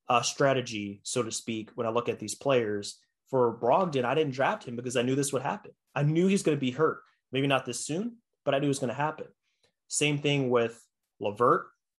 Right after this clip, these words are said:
I knew he was gonna be on the shelf. Didn't draft him. Uh, Sabonis, I wanted to draft, but he was going really high,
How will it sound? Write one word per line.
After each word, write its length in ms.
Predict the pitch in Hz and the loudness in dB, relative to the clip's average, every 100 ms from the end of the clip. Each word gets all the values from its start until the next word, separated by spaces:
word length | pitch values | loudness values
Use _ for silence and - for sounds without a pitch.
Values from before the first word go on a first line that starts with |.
| - | -10
I 80 | 107 | -4
knew 160 | 110 120 | -2 0
he 100 | 123 | -2
was 120 | 123 | -2
gonna 120 | 120 | -2
be 60 | 120 | -2
on 100 | 117 | -2
the 60 | |
shelf. 460 | - 117 135 185 - - | -2 2 2 0 -12 -10
Didn't 180 | 113 120 | -8 -2
draft 260 | 120 117 | 0 0
him. 340 | - 127 185 - _ _ _ _ _ _ | -2 -4 -4 -10 _ _ _ _ _ _
Uh, 260 | 117 113 110 | 2 4 2
Sabonis, 540 | - 131 120 131 156 | 0 -2 0 0 0
I 100 | 127 | -2
wanted 260 | 107 131 143 | -2 -2 -2
to 80 | 151 | -6
draft, 480 | 135 135 165 196 - | 0 2 0 -2 -12
but 80 | 104 | -8
he 80 | |
was 120 | 123 - | -6 -4
going 200 | 120 113 | -4 -2
really 200 | 110 101 | -2 -2
high, 440 | 117 110 127 156 | 0 0 0 -6